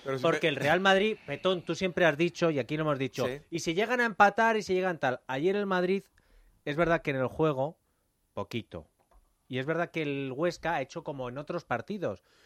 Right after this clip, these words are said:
Speaker 2: que el Huesca ju-, juega muy bien. Y es verdad que juega muy bien, pero le está fallando cosas. Pero ayer no fue uno de los partidos en los que más ha sufrido el Madrid en cuanto a ocasiones. Quizá porque los cambios, el entrenador, por primera vez los hizo de una
Speaker 1: Pero,
Speaker 2: forma más
Speaker 1: Dieter,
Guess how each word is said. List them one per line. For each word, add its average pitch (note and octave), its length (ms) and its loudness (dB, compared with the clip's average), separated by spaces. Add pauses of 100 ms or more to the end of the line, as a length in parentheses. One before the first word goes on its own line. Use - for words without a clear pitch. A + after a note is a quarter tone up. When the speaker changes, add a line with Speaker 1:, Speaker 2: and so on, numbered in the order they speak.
(120)
Speaker 2:
que - 80 -2
el D3+ 60 2
Huesca - 320 0
ju-, F#3 180 -12
juega G#3 300 -4
muy G3 240 -4
bien. E3+ 400 -6 (560)
Y D3 100 -2
es D#3+ 60 0
verdad G3 200 2
que C#3+ 120 -6
juega E3+ 180 2
muy F#3+ 160 2
bien, G3 160 0
pero D#3 220 0
le C#3 180 -10
está D#3 240 -6
fallando D#3+ 400 -6
cosas. G#2 480 -8 (160)
Pero C#3 160 0
ayer D3+ 400 2 (300)
no D3 140 0
fue F3+ 140 2
uno F#3+ 160 4
de E3 80 2
los C#3+ 140 0
partidos D3 400 -4
en C#3 60 -10
los C3 100 -10
que B2+ 100 -10
más B2+ 240 -6
ha B2+ 60 -6
sufrido A2+ 420 -6
el G#2+ 60 -2
Madrid A2+ 380 -4
en D3 100 -6
cuanto B2 260 -8
a A2+ 40 -8
ocasiones. C3+ 520 -6 (240)
Quizá C3 300 -4
porque E3 480 0 (260)
los B2 220 -2
cambios, C#3+ 580 -2
el B2 140 -6
entrenador, A2 560 -4 (340)
por B2+ 200 -6
primera A#2 340 -6
vez D3 160 -4
los D#3 240 -6
hizo E3+ 360 -4 (480)
de C3 140 -6
una C#3 160 0
Speaker 1:
Pero, C#3 140 0
Speaker 2:
forma D#3+ 180 0
más F3 120 0
Speaker 1:
Dieter, F3 60 -2